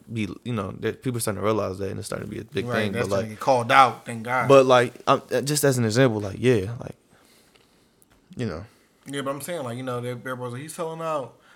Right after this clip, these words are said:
Speaker 2: But ever since he, you know, been
Speaker 1: Yeah.
Speaker 2: in charge of the shit entertainment with the,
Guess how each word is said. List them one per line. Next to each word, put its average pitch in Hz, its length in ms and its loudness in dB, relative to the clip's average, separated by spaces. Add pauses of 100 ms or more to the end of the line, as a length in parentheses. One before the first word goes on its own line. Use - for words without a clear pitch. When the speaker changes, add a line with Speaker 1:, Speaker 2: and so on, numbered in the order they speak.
Speaker 2:
But - 100 -14
ever 127 100 -6
since 123 220 -12
he, 131 80 -12
you 127 140 -10
know, 120 100 -6
been 113 160 -6
Speaker 1:
Yeah. 113 60 -6
Speaker 2:
in 110 40 -8
charge 123 340 -6
of 113 60 -10
the 113 60 -12
shit 120 180 -14
entertainment 120 400 -10
with 107 100 -12
the, 107 300 -12